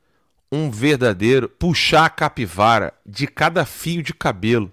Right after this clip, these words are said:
de cada deputado do P T, do pesol, do P S B, do M D B, de todos os partidos de esquerda do seu estado. Incentiva o pessoal a fazer assim: ó, agora nós vamos puxar, mas nem a capivara não.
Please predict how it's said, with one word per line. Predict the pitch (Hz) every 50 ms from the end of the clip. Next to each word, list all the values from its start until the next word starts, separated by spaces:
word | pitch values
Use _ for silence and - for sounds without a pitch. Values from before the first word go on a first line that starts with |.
| -
de | - 110 127
cada | - - - 165 160 180 170 175 160
deputado | 120 120 156 165 - 151 - - 131 127 135 131
do | 127 127 143
P | - - 147 135
T, | - - - 120 123 120 - _ _ _ _ _ -
do | 117 123 147
pesol, | - - 151 131 - - - 131 123 120 117 110 _ _ _ _ -
do | 117 120
P | - - 139
S | 135 131 - - -
B, | 120 98 113 117 117 120 113 _ _ _ _ _ _ _
do | - 113 143 160 156
M | 156 151 143
D | 127 139
B, | 123 107 120 127 127
de | 123 160
todos | - - 233 202 185
os | 202 196
partidos | - - 165 123 - - 147 127 123 120
de | 139 170
esquerda | - - - - 151 175 175 143 - -
do | 135 165 196
seu | - - 196 196
estado. | 190 - - 135 131 160 151 117 98 _ _ _ _ _ _ _ _ _ _ _ _ _ _ - - -
Incentiva | - 139 - - 202 165 - - 226 226 202
o |
pessoal | - 196 165 - - 147 147 160
a |
fazer | - - 156 127 143
assim: | 170 - - 143
ó, | 117
agora | 80 67 117 120 143 165 190
nós | 196 185 156
vamos | 170 185 180
puxar, | - 123 - 170 165
mas | 160 156
nem | 156 170
a | 202
capivara | - - 208 196 - 196 160 120 110 139 160 175 156
não. | 123 127 143 139